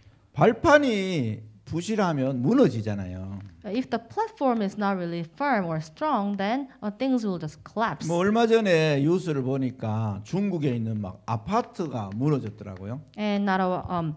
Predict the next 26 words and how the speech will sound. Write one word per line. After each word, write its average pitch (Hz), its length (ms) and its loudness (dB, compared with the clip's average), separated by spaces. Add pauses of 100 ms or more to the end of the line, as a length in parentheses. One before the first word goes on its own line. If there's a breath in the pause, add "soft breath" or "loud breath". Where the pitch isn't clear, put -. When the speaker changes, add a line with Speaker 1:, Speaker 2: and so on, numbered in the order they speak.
(140)
Speaker 2:
in, 208 140 0 (160)
uh, 170 200 -6
actually 190 480 -8
a 185 80 0
short 349 300 -6
while 349 160 2
ago, 208 380 2
I 185 140 0
saw 214 360 0 (180 loud breath)
some 277 280 2
news, 226 360 2
and 208 220 -4
then 196 180 0 (140 loud breath)
it 202 80 -4
says 233 300 2
that 202 180 0 (160 loud breath)
apartment 226 920 -2 (300 loud breath)
in 202 320 0
China 240 500 0
was 160 240 -6
all 254 240 0
collapsed. 170 600 -4 (360)
Speaker 1:
예, 135 100 2
이 143 140 -2
기초가 330 640 4
부실하면 156 920 2